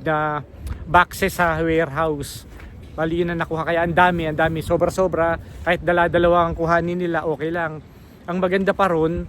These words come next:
ah, iba-ibang flavor ang mga naibibigay.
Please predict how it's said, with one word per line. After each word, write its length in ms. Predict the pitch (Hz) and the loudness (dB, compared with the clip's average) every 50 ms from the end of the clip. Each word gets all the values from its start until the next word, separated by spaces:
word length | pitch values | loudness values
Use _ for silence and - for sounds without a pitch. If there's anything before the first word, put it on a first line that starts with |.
| - - - - - - | -10 -14 -14 -12 -12 -10
ah, 680 | - 165 156 156 151 151 156 151 151 151 151 151 147 151 139 - - - - - - - - - - | -6 -2 -2 0 0 0 0 0 -2 -2 -2 -2 -4 -4 -6 -8 -10 -14 -14 -14 -12 -12 -12 -8 -2
iba-ibang 440 | - 247 190 240 233 220 226 226 | 0 2 4 4 6 6 4 4
flavor 680 | - - 202 202 190 180 156 185 196 190 175 160 143 143 139 - - - - - | 4 6 6 6 6 6 6 4 4 4 4 0 -2 -8 -12 -14 -16 -18 -12 -8
ang 160 | 175 170 170 170 175 170 170 170 170 | -6 -4 -4 -4 -4 -4 -4 -4 -2
mga 240 | 170 175 175 175 170 170 165 160 160 160 160 160 160 | -2 -2 0 2 2 2 4 2 2 2 2 2 0
naibibigay. 840 | 165 175 - 190 156 170 175 147 160 151 160 165 165 156 147 139 | 0 0 0 -2 -2 -4 -4 -4 -4 -2 -2 0 0 -2 -4 -6